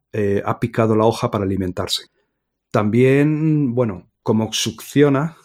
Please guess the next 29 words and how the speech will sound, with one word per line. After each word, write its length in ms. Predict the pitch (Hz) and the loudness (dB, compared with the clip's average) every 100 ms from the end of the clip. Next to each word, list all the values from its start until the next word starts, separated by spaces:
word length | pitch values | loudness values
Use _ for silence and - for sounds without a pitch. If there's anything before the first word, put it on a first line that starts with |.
| - | -8
la 400 | 110 110 104 101 | -4 -2 -2 -4
savia, 640 | - 135 131 131 143 - _ _ | -4 -2 2 0 0 -8 _ _
el 260 | - 104 101 | 2 4 2
floema, 600 | - 107 131 139 143 - _ | 0 2 4 2 0 -6 _
pues 320 | - 120 123 - | 2 4 4 2
también 300 | 110 110 110 | 0 0 2
puede 640 | 110 113 117 120 123 - | 2 2 2 2 0 -6
venir 300 | - 104 110 | -6 -2 0
acompañado 520 | 117 107 104 104 110 120 | 0 0 2 2 4 6
de 140 | 120 | 6
deformaciones 680 | 98 - 98 92 - 110 101 | 4 -2 -4 -4 0 0 0
de 60 | 92 | -2
las 200 | 90 131 | -2 0
hojas 520 | 139 - 123 - - _ _ - | 0 0 -2 -4 -14 _ _ 0
e 80 | 170 | 4
incluso 600 | 165 - 147 - 143 - | 4 4 2 4 2 2
el 180 | 117 113 | 0 -2
color 300 | 110 123 123 | 0 2 2
de 60 | |
las 180 | 110 - | 0 -2
hojas 380 | 113 123 127 - | -4 -2 -4 -4
puede 240 | - 110 | -4 -2
presentar 800 | 113 101 95 92 110 110 120 - _ _ _ _ - | -2 -6 -6 -4 -2 0 0 -4 _ _ _ _ -8
unas 1200 | 117 113 110 110 110 110 - - - - - _ | -4 -2 0 0 0 -2 -2 -2 -2 -6 -12 _
connotaciones, 920 | - 98 95 - 110 104 104 - - - | -2 -2 0 0 0 0 0 0 -2 -2
eh, 240 | 104 92 - | -2 -2 -2
anómalas. 680 | 98 110 92 82 - - _ _ _ _ - | 2 2 2 -4 -12 -14 _ _ _ _ 0
Por 160 | 104 | 2
supuesto, 880 | - 95 123 123 - 156 151 139 - | 2 2 4 4 6 6 6 4 -2